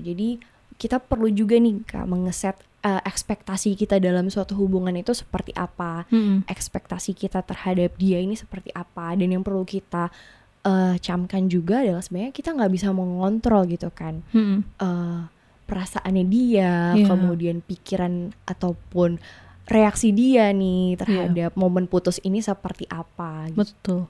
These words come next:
Speaker 2: Jadi kita cuma bisa fokus sama apa yang bisa kita kontrol ya
Speaker 1: Iya, betul
Speaker 2: sebenarnya.
Speaker 1: sekali.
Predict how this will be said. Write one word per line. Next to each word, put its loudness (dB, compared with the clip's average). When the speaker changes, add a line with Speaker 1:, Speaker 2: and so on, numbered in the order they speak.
Speaker 2:
Jadi 0
kita 4
cuma 2
bisa 0
fokus -2
sama 2
apa 0
yang 0
bisa 0
kita -4
kontrol 2
ya 6
Speaker 1:
Iya, 6
betul 4
Speaker 2:
sebenarnya. 0
Speaker 1:
sekali. -6